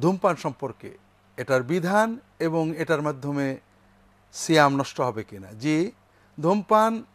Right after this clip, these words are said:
আমরা আগেও বলেছি যে অধিকাংশ ফকিহের মতে এটা হারাম, কেউ কেউ মাকরু বলেছেন। এবং ধূমপান যেহেতু আমরা ইচ্ছা করে আমাদের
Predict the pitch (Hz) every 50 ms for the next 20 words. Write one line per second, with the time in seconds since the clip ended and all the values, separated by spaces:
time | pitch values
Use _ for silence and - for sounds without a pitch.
0 | _ _ _ 151 151 160 165 165 160 156 156 156 - - _ _ _ _ _ _
1 | _ _ 131 139 127 147 160 156 139 147 147 151 151 - - - 190 202 226 -
2 | _ _ _ _ _ _ _ _ _ _ _ _ _ _ _ _ _ _ _ _
3 | _ _ _ 107 98 113 120 117 120 113 113 110 113 - - _ _ _ _ _
4 | _ _ _ _ _ _ _ _ _ _ _ _ 139 151 156 202 190 190 196 180
5 | - 185 143 165 160 - 190 180 170 175 165 160 156 143 160 143 - 135 107 123
6 | 120 120 127 135 143 151 147 - - 123 110 - 131 117 110 - - - 147 131
7 | 139 147 147 147 - - 160 165 175 190 - _ _ _ _ _ _ _ _ -
8 | 139 131 143 147 151 139 127 139 151 160 143 - 180 180 202 208 175 170 170 170
9 | 170 - 180 180 175 165 175 - _ _ _ _ _ - _ - 143 143 151 151
10 | 147 - - 208 208 - 220 208 208 208 202 190 151 147 151 147 139 151 151 147